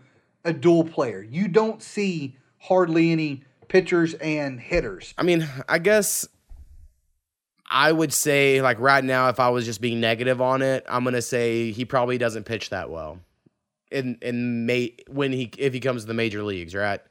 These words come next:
Speaker 1: Yeah.
Speaker 2: I don't know why. That's just my gut reaction would be, because I, like, we grew up with a lot of kids. You play baseball longer than I did,
Speaker 1: Mm-hmm.
Speaker 2: but where your most athletic kid was your pitcher, and when
Speaker 1: Yeah.
Speaker 2: they didn't pitch,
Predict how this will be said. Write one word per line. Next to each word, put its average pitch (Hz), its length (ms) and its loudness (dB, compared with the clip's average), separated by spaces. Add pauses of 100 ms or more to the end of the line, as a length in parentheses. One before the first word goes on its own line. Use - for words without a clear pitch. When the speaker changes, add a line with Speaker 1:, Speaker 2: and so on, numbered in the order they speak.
(400)
Speaker 1:
Yeah. 175 240 4 (160)
Speaker 2:
I - 80 0
don't 165 100 6
know 151 120 4
why. 123 180 2
That's 143 220 4
just 151 160 -2
my 143 180 4 (300)
gut 143 200 2
reaction 131 440 2
would 123 80 -4
be, 123 300 0 (460)
because 170 220 2
I, 139 160 0
like, 151 200 2
we 147 220 0
grew 220 180 2
up 185 60 2
with 175 100 -2
a 147 60 2
lot 147 300 2
of 165 60 -4
kids. 123 400 0
You 147 140 -4
play 180 160 2
baseball 147 380 2
longer 135 180 2
than 113 100 -4
I 143 160 2
did, 110 280 -2
Speaker 1:
Mm-hmm. 143 220 -4
Speaker 2:
but 147 160 2
where 139 340 2
your 151 200 -2
most 165 300 2
athletic 147 400 0
kid 170 380 4 (360)
was 151 220 2
your 123 100 -2
pitcher, 101 460 -2
and 131 160 0
when 160 100 8
Speaker 1:
Yeah. - 60 6
Speaker 2:
they 175 80 2
didn't 120 120 -6
pitch, 127 580 -2